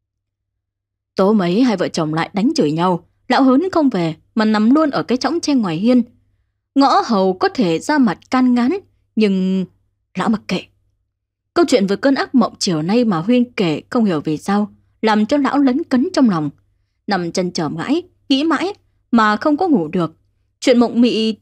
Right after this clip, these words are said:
thì thế nào mà tin được đây, nhất là những cơn ác mộng người ta vẫn bảo sinh giữ tử lành đấy thôi. Nghĩ là thế, nhưng thật tâm lão Hớn cũng thấy lo lo. Lão cũng biết cái nghề sát sinh này tổn tâm đức.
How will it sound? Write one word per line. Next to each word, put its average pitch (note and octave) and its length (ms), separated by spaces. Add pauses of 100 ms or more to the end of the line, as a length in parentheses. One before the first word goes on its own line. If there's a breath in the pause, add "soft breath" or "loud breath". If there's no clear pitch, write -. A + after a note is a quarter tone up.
(260)
thì A3 220
thế F4+ 140
nào F3+ 420 (120)
mà G#3 120
tin D4+ 320
được F3+ 200
đây, B3 260 (240)
nhất G4+ 160
là D4 100
những C#4 260
cơn C#4+ 140
ác F4 240
mộng A#3 260
người F#3+ 140
ta F#3 140
vẫn C4 220
bảo D3 300 (260)
sinh F#3+ 400
giữ D4+ 220 (100)
tử E3 160
lành E3 260
đấy C#4 140
thôi. A3 260 (1000)
Nghĩ G#3+ 200
là G#3 160
thế, G#3+ 360 (260)
nhưng D#4 160
thật - 180
tâm B3 120
lão A#3+ 200
Hớn B3+ 320
cũng C4+ 140
thấy B3 180
lo B3+ 200
lo. G#3+ 300 (480)
Lão F3+ 160
cũng G3+ 160
biết B3+ 160
cái C4+ 100
nghề F#3 140
sát B3 240
sinh E3+ 180
này D#3 140
tổn C#3+ 260
tâm G#3+ 220
đức. D#4 140